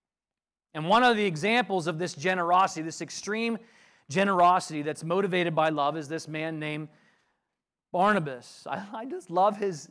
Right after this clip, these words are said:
name. Can you imagine if, uh, how awesome that would be to have your nickname be son of encouragement, daughter of encouragement? Like, that's what people think about you. It's not an ironic nickname.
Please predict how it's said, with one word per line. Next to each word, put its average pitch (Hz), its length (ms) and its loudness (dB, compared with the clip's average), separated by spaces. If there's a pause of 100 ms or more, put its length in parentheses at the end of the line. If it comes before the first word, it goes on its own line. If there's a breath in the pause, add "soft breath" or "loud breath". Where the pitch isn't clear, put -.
name. 170 260 -4
Can 180 140 -2
you 240 100 2
imagine 220 440 2
if, 165 180 -12
uh, 165 460 0 (180)
how 165 400 -2
awesome 175 280 2
that 170 100 -6
would 160 100 -6
be 165 140 -2
to 160 80 -2
have 165 240 0
your 151 100 -6
nickname 165 760 -8 (500 soft breath)
be 160 160 -6
son 185 360 2
of 185 140 -2
encouragement, 165 840 -2
daughter 175 400 4
of 165 180 -2
encouragement? 160 720 -6
Like, 135 180 -8
that's 165 300 0
what 185 140 -6
people 175 300 -4
think 175 360 -8
about 165 420 -2
you. 165 300 -6 (220 soft breath)
It's 175 220 -6
not 196 300 6
an 208 220 0
ironic 196 640 2
nickname. 147 680 -8